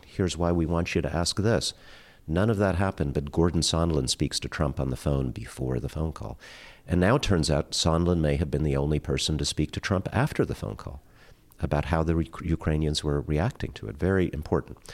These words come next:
So we will have, we will depose, uh, the aide. This is not a public hearing yet. Um, this will be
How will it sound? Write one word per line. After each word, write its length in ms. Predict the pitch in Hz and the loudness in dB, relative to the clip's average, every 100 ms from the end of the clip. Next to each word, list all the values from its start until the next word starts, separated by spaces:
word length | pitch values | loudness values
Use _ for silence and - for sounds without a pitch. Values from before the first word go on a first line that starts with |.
| - - - - - | -18 -18 -18 -20 -10
So 600 | - - 98 87 85 76 - - | 0 6 8 8 6 4 -4 -6
we 180 | 78 107 | 2 4
will 140 | 107 | 6
have, 360 | 95 95 87 92 | 6 6 4 4
we 120 | 95 | 4
will 100 | 92 | 4
depose, 800 | 82 - 95 104 113 - - - - | 2 2 4 4 4 2 0 -4 -2
uh, 300 | 87 90 85 | 2 2 2
the 180 | 95 - | 0 2
aide. 380 | 78 95 - - | 2 2 -2 -8
This 200 | - 73 | -6 -4
is 100 | 76 | 0
not 140 | 82 80 | 0 0
a 40 | |
public 360 | - 78 85 - | 0 0 0 0
hearing 340 | 87 85 90 | 0 2 2
yet. 280 | 85 82 - - - - - - | 2 0 0 -8 -20 -20 -18 -8
Um, 240 | 80 76 | -4 -2
this 240 | 71 73 - | 0 0 -2
will 100 | 78 | -2
be 380 | 73 73 73 | 2 2 2